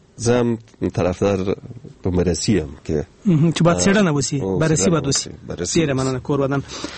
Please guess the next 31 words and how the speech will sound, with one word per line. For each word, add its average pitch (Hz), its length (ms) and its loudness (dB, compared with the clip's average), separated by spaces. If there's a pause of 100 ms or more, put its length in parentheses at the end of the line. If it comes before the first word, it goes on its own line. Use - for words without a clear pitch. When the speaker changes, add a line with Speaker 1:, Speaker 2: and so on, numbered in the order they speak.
(180)
Speaker 2:
آه، 185 120 2
ستانکزی 226 440 4
صاحب، 254 300 0
داسې 226 300 0
ویل 220 220 4
کېږي 226 340 4
چې - 60 0
امیر 180 280 4
ګل 202 260 4
محمد 165 300 2
کمین 185 300 4
او 160 100 2
حکیم 151 280 0
شجاعي، 175 340 2
تاسو 165 260 -2
د 165 200 2
حکیم 156 200 -2
شجاعي 175 280 2
په 185 160 0
اړه 180 120 2
هم 185 100 4
حتماً 165 200 0
معلومات 156 420 2
لرئ. 156 120 2
په 147 100 -2
دا 151 100 4
وروستیو 147 320 2
کې 151 140 0 (340)
ویل 165 140 4
کېږي 160 340 2 (320)
د 151 320 2